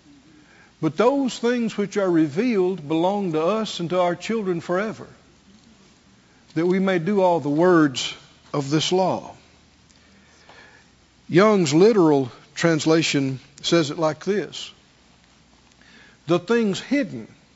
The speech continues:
are to Jehovah our God, and the things revealed are to us and to our sons to the age." Some things are revealed to us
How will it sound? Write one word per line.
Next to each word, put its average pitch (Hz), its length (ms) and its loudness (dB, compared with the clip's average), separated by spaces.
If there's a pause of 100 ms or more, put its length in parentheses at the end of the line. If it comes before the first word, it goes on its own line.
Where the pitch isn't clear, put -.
(1000)
are 160 140 0
to 160 140 -4
Jehovah 156 500 0
our 165 200 0
God, 175 480 0
and 170 180 -4
the 175 80 -2
things 180 380 -4
revealed 151 680 -2 (880)
are 156 160 0
to 156 160 -8
us 165 340 -4
and 147 140 -8
to 160 140 -2
our 139 140 0
sons 156 460 -6
to 143 140 -6
the 135 180 -4
age." 143 500 -6 (2750)
Some 247 360 2
things 214 420 2
are 175 100 4
revealed 160 540 2
to 131 200 -4
us - 340 -14